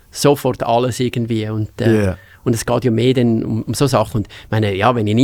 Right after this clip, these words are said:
Speaker 1: inhaltlichen Fehler mache, eine falsche Zahl sage, irgendwie, das ist mir dann, ja, dann, das ist dann ein Fehler. Der, pff, ja, der kann dann niemand mehr schön reden. Das ist dann sehr ärgerlich.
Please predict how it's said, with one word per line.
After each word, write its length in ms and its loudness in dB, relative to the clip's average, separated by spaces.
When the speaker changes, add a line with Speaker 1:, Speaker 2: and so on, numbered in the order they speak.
Speaker 1:
inhaltlichen 440 2
Fehler 340 2
mache, 200 -4
eine 80 -6
falsche 340 -4
Zahl 340 2
sage, 320 -4
irgendwie, 320 0
das 220 0
ist 80 -2
mir 180 2
dann, 240 0
ja, 160 0
dann, 220 2
das 200 -2
ist 140 0
dann 80 2
ein 120 4
Fehler. 320 0
Der, 220 0
pff, 200 0
ja, 140 0
der 120 -2
kann 140 -4
dann 100 0
niemand 260 0
mehr 100 2
schön 260 0
reden. 300 -2
Das 160 -2
ist 160 -4
dann 80 -4
sehr 260 -2
ärgerlich. 440 -6